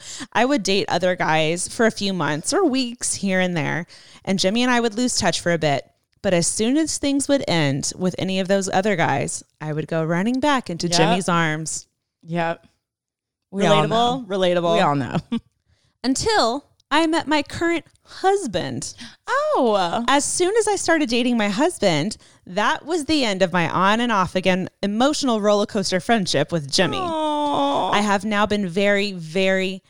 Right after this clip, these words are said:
Speaker 1: happily, she puts in all caps,
Speaker 2: Good.
Speaker 1: married
Speaker 2: Good.
Speaker 1: for two years to the absolute love of my life. So,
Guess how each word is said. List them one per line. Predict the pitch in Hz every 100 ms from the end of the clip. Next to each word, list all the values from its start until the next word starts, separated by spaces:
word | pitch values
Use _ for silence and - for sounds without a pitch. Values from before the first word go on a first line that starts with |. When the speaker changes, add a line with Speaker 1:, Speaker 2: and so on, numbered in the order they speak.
| _
Speaker 1:
happily, | - - 254 403 240 185 170 156 156 202 _ _
she | -
puts | 185 170
in | 160
all | 147
caps, | - 170 -
Speaker 2:
Good. | - 175 180 170 -
Speaker 1:
married | 190 208 254 180 131 208
Speaker 2:
Good. | 294
Speaker 1:
for | 240 185
two | - - 247
years | 339 277 190 143 180
to | - 330
the | - 349 339 -
absolute | 220 220 220 175
love | 170 165
of | 160
my | 147
life. | 131 87 - - _ _ _ _ _ _ - - _ _ _ _ _ -
So, | - 254 139 -